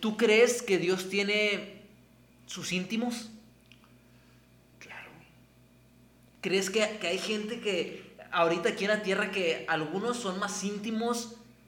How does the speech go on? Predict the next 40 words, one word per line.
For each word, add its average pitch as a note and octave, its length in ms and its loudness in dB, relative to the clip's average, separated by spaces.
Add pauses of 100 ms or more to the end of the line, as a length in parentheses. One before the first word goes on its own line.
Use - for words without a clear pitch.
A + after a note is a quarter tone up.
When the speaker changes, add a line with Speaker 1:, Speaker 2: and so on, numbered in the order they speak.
(120)
Speaker 1:
de E3 180 0
Dios F3+ 520 -2 (240)
que D#3 80 -8
otros? D3+ 320 -6 (340)
Speaker 2:
Claro, G#3+ 400 -10 (400)
porque - 220 -10
esa G3 120 -6
es G3+ 40 -6
la G3+ 80 -2
me-, F#3 160 -2
eso F3+ 240 -2
no G#3 140 -2
depende A3 440 0
de F3+ 120 0
Dios, F3+ 480 -4 (200)
depende F#3+ 500 -2
de G3 120 0
ti, G#3+ 260 -2
de G#3 140 2
mí G3 160 -2
que G3+ 160 0
me F3 80 -4
estás, F#3 260 -2
que - 280 -6
me E3 100 -4
está F3 160 -4
escuchando. G3+ 640 -4 (560)
Speaker 1:
Nosotros F#3+ 540 0 (180)
decidimos G3 640 2 (240)
si F3 140 -8
somos G#3 420 0
del, F#3+ 160 4 (500)
por F3+ 120 2
así G3 220 2
decirlo, G#3+ 500 2
del F3 200 -2
círculo G#3+ 540 0
cercano G3 480 2
de G3 120 4
Dios, G#3+ 320 4